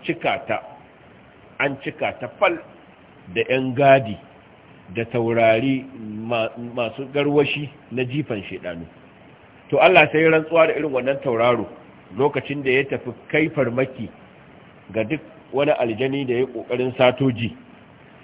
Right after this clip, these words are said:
dan ya tabbatar da wata, wa-, wata magana, ita ce, "Ma dhalla sahibukum wa ma gawa."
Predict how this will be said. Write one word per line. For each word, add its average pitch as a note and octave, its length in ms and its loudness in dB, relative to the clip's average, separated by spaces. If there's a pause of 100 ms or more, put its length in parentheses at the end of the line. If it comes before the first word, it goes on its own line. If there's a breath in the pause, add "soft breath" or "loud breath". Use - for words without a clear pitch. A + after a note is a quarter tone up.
(300 loud breath)
dan G3 200 6
ya F3+ 120 4
tabbatar D#3 540 0
da C#3+ 100 2
wata, C#3+ 640 4 (580)
wa-, C#3 240 6
wata D#3+ 240 4
magana, A2+ 400 2 (100)
ita D3 200 -2
ce, C#3 180 -4
"Ma B2+ 220 2
dhalla D#3 360 4
sahibukum D#3+ 560 0
wa B2 120 0
ma A#2+ 180 0
gawa." E2+ 260 -6